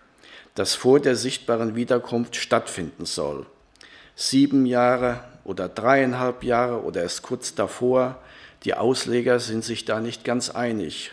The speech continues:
Für jede dieser Termine gibt es gute Argumente. Darüber werde ich mal im Dezember reden,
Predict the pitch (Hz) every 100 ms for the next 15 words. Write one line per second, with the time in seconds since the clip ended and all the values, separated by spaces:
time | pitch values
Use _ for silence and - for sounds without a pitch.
0 | - - 95 110 127 131 120 - - 104
1 | 110 - 101 104 117 123 117 - 117 -
2 | 110 - - 113 107 - 113 127 127 120
3 | 107 - - - _ - - - - -
4 | - - 120 147 147 143 139 151 135 135
5 | 135 139 - 135 143 143 160 202 135 101
6 | 92 101 113 139 165